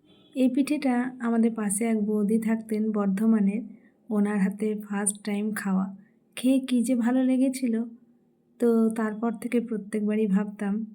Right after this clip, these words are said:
পিঠেটা বানাবো, কিন্তু বানাবো বানাবো করে বানানো আর হয়ে ওঠেনি। এবারে ভাবলাম বানিয়েই ছাড়ব। এটার নাম হচ্ছে মুগ পুলি,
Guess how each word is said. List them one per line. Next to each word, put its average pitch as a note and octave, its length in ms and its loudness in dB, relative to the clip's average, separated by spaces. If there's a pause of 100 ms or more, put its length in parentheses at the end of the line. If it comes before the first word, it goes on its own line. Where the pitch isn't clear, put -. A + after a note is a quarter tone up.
পিঠেটা G#3 360 -4
বানাবো, G3 420 2 (460)
কিন্তু B3 260 2
বানাবো A#3+ 360 2
বানাবো A#3 400 0
করে A#3 260 -4 (180)
বানানো G3 440 2
আর A3+ 200 -2
হয়ে F#3+ 200 2
ওঠেনি। F#3+ 320 -2 (540)
এবারে G3+ 360 2
ভাবলাম A#3 520 0
বানিয়েই G#3 500 0
ছাড়ব। G#3 340 -6 (540)
এটার A#3 280 -2
নাম C#4 220 2 (100)
হচ্ছে D#4+ 240 -2
মুগ B3+ 300 0
পুলি, F#3+ 320 2